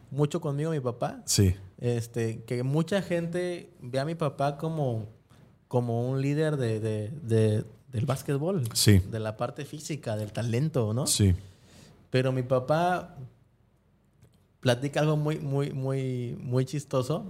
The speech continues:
Speaker 2: Sí.
Speaker 1: Y le voy a platicar así rápido.
Speaker 2: Sí.
Speaker 1: Dicen que, que, que, que llegó a algún lugar alguna vez y, este,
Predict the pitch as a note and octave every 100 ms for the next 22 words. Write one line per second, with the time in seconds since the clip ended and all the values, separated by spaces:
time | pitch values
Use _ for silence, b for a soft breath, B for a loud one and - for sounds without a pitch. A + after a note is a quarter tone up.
0 | - - A#2+ G2 A2 A2 A2+ B2 C3 B2+
1 | B2 A2+ B2+ B2+ B2 C#3 E3 - - -
2 | G2+ F#2 - B2+ D3 C#3 B2+ B2 A#2 A#2
3 | A#2 B2 A2+ A#2 A2 A2 A2 - - -
4 | _ _ _ _ _ _ - B2 B2 B2+
5 | D3+ D#3 C3+ A#2 B2 D#3 F3 F3 F#3+ F3+
6 | D#3+ E3+ E3 F#3 F3 C#3 B2+ A#2+ - B2
7 | A#2 - A#2 A2+ A2